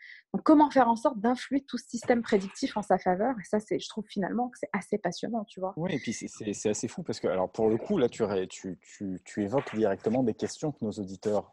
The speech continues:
Speaker 2: euh, se
Speaker 1: Mhm.
Speaker 2: posent. Parce que, enfin, m-, même moi, je me, je me dis, euh, bah, tiens, euh, tu vois, à un moment, c'était la même question sur Facebook, finalement. Euh, les,
Speaker 1: Mhm.
Speaker 2: le contenu des pages a été quand même pas mal déprécié pour
Speaker 1: Ouais.
Speaker 2: pousser, euh, on va dire, l'utilisation de, de, des contenus sponsors.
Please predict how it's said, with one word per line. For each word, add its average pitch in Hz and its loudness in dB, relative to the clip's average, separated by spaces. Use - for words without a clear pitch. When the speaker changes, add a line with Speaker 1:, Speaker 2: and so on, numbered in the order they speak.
Speaker 2:
euh, 95 -2
se 233 8
Speaker 1:
Mhm. 226 8
Speaker 2:
posent. - -6
Parce - -14
que, - -4
enfin, 101 -6
m-, 107 0
même 107 0
moi, 165 0
je 110 -6
me, 98 -2
je - -12
me 98 -2
dis, 139 2
euh, 98 4
bah, 92 0
tiens, 139 0
euh, 95 -8
tu - -4
vois, 123 4
à 127 4
un 110 4
moment, 113 4
c'était - -6
la 87 0
même 101 2
question - -2
sur - -10
Facebook, 127 2
finalement. 120 2
Euh, 95 2
les, 95 4
Speaker 1:
Mhm. 98 6
Speaker 2:
le 208 4
contenu - -8
des 113 2
pages 120 2
a 95 0
été 90 -2
quand - -2
même 104 2
pas 107 4
mal 117 4
déprécié 117 2
pour - -10
Speaker 1:
Ouais. 185 4
Speaker 2:
pousser, 120 -2
euh, 95 2
on 95 0
va 95 0
dire, 104 0
l'utilisation 98 -2
de, 90 -2
de, 90 -4
des 90 -2
contenus - -6
sponsors. 170 0